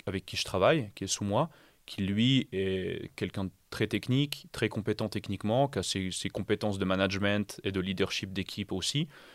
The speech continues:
qui vient m-, m'aider et qui, qui a réussi à, à, qui a repris une grande partie, euh, des responsabilités que j'avais avant. Donc j'ai pu me libérer aussi de beaucoup de responsabilités, euh, qui faisaient appel à mes compétences techniques,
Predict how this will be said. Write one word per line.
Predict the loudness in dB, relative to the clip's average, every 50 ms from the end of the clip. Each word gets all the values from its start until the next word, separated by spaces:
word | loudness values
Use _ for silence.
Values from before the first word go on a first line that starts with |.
| -20 -20 -10
qui | -2 -2 2
vient | 2 4
m-, | 2 2 0 0 -2 -4 -4 -2 -4 -6 -6 -8 -8 -8 -8 -6
m'aider | -4 -2 0 2 4 4 4 4 4 6 6 6 8 8 6 6
et | 4 0
qui, | -4 -8 -8 -8 -8
qui | -8 -4 0 0
a | 2 2
réussi | 2 2 2 2 2 2 4 4
à, | 4
à, | 4 4 0 -2 -4 -6 -8
qui | -4 -4
a | -4
repris | 0 2 0 0 0 -2 -4 -4 -2
une | -2 -2 -2
grande | 0 2 2 2 2 4
partie, | 6 4 4 4 2 -6 -4 -4 -4 -4 -8 -14 -20 -20 -18 -6 0
euh, | 2 2 4
des | 4 2
responsabilités | 2 2 0 0 -2 -2 0 0 0 0 2 0 0 2 0 0
que | 0
j'avais | 0 0 2 4 6
avant. | 6 6 6 2 -4 -6 -10 -20 -20 -20 -20 -16 -6
Donc | -4 -2 2
j'ai | 2 2
pu | 4 4
me | 4 6
libérer | 6 8 8 8 10 10 10
aussi | 8 6 4 2 0
de | 0 2
beaucoup | 0 0 0 0
de | 2 4
responsabilités, | 2 2 2 0 -4 0 4 4 6 6 6 4 2 2 4 4 4 4 2 0 -6 -20 _ _ _ _ _ _ _ _ _ _ _ _ _ -12 -6 -2
euh, | 0 2 2 2 2
qui | 0 -2 0
faisaient | 6 6
appel | 6 8 8 6 6
à | 6
mes | 4 2
compétences | 0 -2 -4 -2 -2 -2 -2 0
techniques, | 0 0 2 4 2 2 0 -6